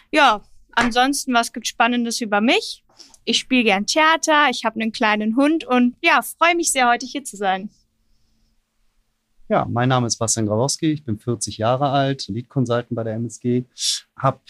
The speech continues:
Speaker 2: ähm, eine Familie mit bald zwei Kindern, ähm, und meine Hobby-, zu meinen Hobbys gehören neben der Beschäftigung mit der Familie und am Haus rumwerkeln doch das Tauchen.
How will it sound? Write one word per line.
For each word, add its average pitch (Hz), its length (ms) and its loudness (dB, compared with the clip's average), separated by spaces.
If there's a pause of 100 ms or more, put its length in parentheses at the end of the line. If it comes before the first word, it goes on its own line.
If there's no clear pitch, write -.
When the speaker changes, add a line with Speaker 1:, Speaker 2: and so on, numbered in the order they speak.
(120)
Speaker 2:
ähm, 123 420 0
eine 123 240 -2
Familie 180 460 0
mit 147 320 -2
bald 113 200 0
zwei - 240 -6
Kindern, 170 600 -2
ähm, 120 840 -2
und 120 260 -6
meine 104 220 -6
Hobby-, 110 240 -6
zu - 160 -8
meinen 104 200 -2
Hobbys 107 240 -8
gehören 101 240 -2
neben 104 180 0
der 101 140 -4
Beschäftigung 113 560 -6
mit 104 120 -6
der 104 80 -8
Familie 131 440 0
und 107 160 -4
am 92 180 -6
Haus 143 240 -2
rumwerkeln 113 560 -2
doch - 120 -14
das - 200 -8
Tauchen. 104 420 -4